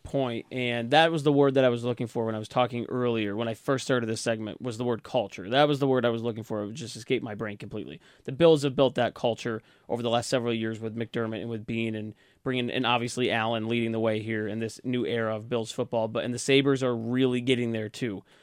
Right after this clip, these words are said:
Uh, ever since Adams came in, and we'll talk more about the Sabres in a little bit, but culture, that was the word, and we can all relate from, not in a football locker room, but on a personal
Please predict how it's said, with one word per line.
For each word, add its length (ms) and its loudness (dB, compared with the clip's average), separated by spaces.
Uh, 300 2
ever 200 2
since 220 -4
Adams 340 2
came 220 0
in, 140 -2
and 200 -6
we'll 220 -2
talk 240 2
more 100 -4
about 140 -6
the 80 -14
Sabres 260 -6
in 80 -6
a 40 -6
little 200 -2
bit, 260 8
but 160 -10
culture, 460 4
that 180 8
was 160 2
the 60 0
word, 220 2
and 140 -2
we 200 2
can 340 6
all 440 8
relate 560 8
from, 320 2
not 180 4
in 100 2
a 40 0
football 360 2
locker 280 0
room, 140 -2
but 260 4
on 100 0
a 60 -4
personal 680 0